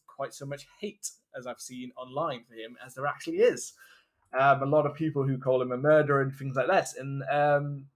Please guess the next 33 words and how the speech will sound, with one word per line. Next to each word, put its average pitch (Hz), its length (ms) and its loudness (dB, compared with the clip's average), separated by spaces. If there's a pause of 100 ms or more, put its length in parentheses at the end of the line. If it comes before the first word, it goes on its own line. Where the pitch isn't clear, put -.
(300)
this 156 220 -2
is 151 100 -4
partially 170 760 6
due 127 280 -10 (100)
to 131 100 -8
what 120 220 -4
happened 120 340 -10
on 120 160 -8
the 127 60 -14
Twilight 113 440 -6
Zone 123 400 -4 (100)
film. 156 480 0 (460)
And 160 80 2
I 190 60 8
feel 226 160 8
like 175 160 10
it 165 160 4
links 180 440 4
to 160 220 6
what 147 220 4
we're 147 100 -4
talking 175 300 0
about 131 220 2
here 131 180 -2
because 139 420 -4
we've 139 160 -6
got 165 260 4
someone 160 260 -4
who's 139 200 -6
renowned 135 320 0
as - 100 -8
such - 200 -8
a 135 40 -14